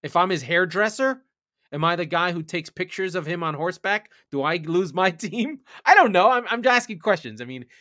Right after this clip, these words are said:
it's, uh, it's one of these difficult things. You know, we talk about football. We talk about, uh, amazing goals. Um, did I leave out New-, I, I did. I left out, um, I left out Newcastle versus Southampton today.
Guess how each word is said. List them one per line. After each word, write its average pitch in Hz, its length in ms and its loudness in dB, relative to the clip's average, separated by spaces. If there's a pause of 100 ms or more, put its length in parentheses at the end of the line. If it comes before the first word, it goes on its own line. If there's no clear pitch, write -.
(120)
it's, 135 240 -14
uh, 139 300 -2
it's 139 180 -14
one 165 80 -8
of 180 80 -6
these 160 140 -8
difficult 139 440 -12
things. 117 440 -12 (420)
You 120 80 -12
know, 113 40 -12
we 117 100 -10
talk 127 220 -8
about 123 280 -6
football. 120 420 -6
We 113 100 -10
talk 120 260 -10
about, 117 260 -4 (420)
uh, 113 420 -8
amazing 123 460 -6
goals. 117 560 -4 (380)
Um, 104 400 -8 (600)
did 135 80 -6
I 131 100 -2
leave 151 220 -2
out 165 220 0
New-, 156 220 -4
I, 131 160 -4 (120)
I 139 80 -6
did. 160 220 -2
I 110 80 -2
left 131 300 -4
out, 135 200 -2
um, 123 340 -4 (1300)
I 123 100 -6
left 160 280 -2
out 131 180 0
Newcastle 123 520 -4
versus 110 240 -8
Southampton 113 520 -8
today. 101 300 -16